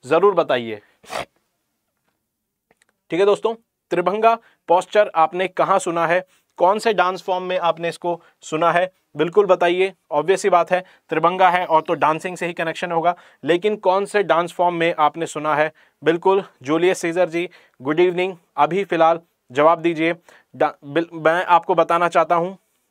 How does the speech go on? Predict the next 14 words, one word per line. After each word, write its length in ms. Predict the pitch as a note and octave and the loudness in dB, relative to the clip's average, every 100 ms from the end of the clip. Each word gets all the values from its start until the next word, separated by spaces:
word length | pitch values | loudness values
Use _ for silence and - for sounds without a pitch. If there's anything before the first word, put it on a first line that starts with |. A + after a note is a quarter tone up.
| - | -8
कि 220 | F3 G3+ F#3+ _ _ _ _ | -4 -4 -8 _ _ _ _
भरतनाट्यम 760 | C3+ E3 - F3+ E3+ E3+ G#3+ G#3+ | 0 0 2 0 0 0 -2 0
अगर 240 | F#3 F#3 | 0 2
आपने 220 | F#3 F#3+ | 0 -2
देखा 240 | F3 E3+ G3 | -4 0 0
होगा, 300 | F#3+ E3+ G3 _ _ _ | 2 0 -2 _ _ _
भरतनाट्यम 680 | D3 F#3 G3 F#3 F#3 F#3+ F#3+ | 0 0 0 -2 0 -4 -2
देखा 240 | F3 F3+ | -2 2
होगा, 360 | E3+ D#3 D#3+ E3+ _ _ - | 2 4 2 0 _ _ -16
मो-, 280 | D#3 E3 E3 | -8 -6 0
द-, 60 | |
ओडिसी 520 | D#3+ F3 E3 G3+ A3 | 0 2 2 0 -2
देखा 240 | F#3+ E3+ F#3 | -4 0 2
होगा, 340 | E3 D#3+ E3 | 2 2 0